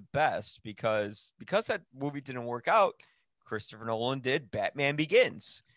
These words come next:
which led to him becoming a household name, which, uh, I, I remember him during the Memento days where I was like, "Oh man, I hope this guy becomes famous. He's fucking incredible."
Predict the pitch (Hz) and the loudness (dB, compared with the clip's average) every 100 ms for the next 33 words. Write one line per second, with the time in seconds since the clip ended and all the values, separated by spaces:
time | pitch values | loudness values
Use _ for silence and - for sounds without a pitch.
0 | _ - 113 113 - - 117 123 117 - | _ -10 -4 -4 -4 -6 4 6 6 -2
1 | 127 123 120 113 120 120 117 127 120 117 | -2 0 0 -4 -6 -6 -4 0 0 0
2 | 120 - 120 117 - 123 113 104 104 64 | -2 4 4 4 0 -6 -6 -6 -8 -8
3 | - _ _ _ _ - - - - 87 | -12 _ _ _ _ -14 -12 -12 -8 -4
4 | 87 80 - 98 - 127 123 127 123 127 | -4 -6 -4 -2 0 0 2 2 2 0
5 | 123 120 120 120 117 117 113 110 110 107 | 0 0 0 -2 -4 -4 -4 -6 -6 -8
6 | 104 123 139 - 135 120 113 113 107 104 | -4 -2 -2 -2 -4 -2 -4 -6 -8 -10
7 | 98 107 - 117 110 123 110 110 - 120 | -10 -12 -8 -8 -4 -4 -6 -6 -2 0
8 | 143 - - 113 113 110 113 101 - 123 | 0 -2 -10 -8 -8 -8 -8 -10 -8 -8
9 | 160 87 - 135 - - 127 120 120 98 | -6 -8 -12 -12 -16 -18 -16 -12 -12 -8
10 | - 160 139 90 - | -4 -2 -2 -6 -14